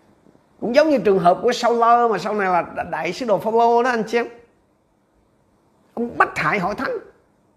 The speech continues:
Vì ông nghĩ là ông đang bảo vệ đạo Chúa. Cho đến khi có cái gì như cái vải nó rơi khỏi mắt ông, ông mới bắt đầu nhận biết sự thật.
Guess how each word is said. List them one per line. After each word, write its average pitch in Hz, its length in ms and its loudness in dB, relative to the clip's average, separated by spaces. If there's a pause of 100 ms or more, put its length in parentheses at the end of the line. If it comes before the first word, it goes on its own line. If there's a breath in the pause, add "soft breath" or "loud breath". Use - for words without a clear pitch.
(340)
Vì 180 100 0
ông 233 180 2
nghĩ 208 120 4
là 277 140 2
ông 214 120 -4
đang 214 280 0
bảo 220 220 0
vệ 180 160 0
đạo 165 240 -2
Chúa. 269 180 -8 (340 loud breath)
Cho 233 180 4
đến 269 160 0
khi 233 260 0
có 254 140 -4
cái 240 140 0
gì 180 120 2
như 180 120 2
cái 208 140 2
vải 147 440 0
nó 254 100 -2 (160)
rơi 226 220 6
khỏi 190 200 -4
mắt 285 180 -8
ông, 196 140 -8 (480 loud breath)
ông 165 120 -14
mới 180 100 -8
bắt 202 140 -8
đầu 135 120 -8
nhận 113 300 -12
biết - 120 -12
sự - 200 -18
thật. - 100 -20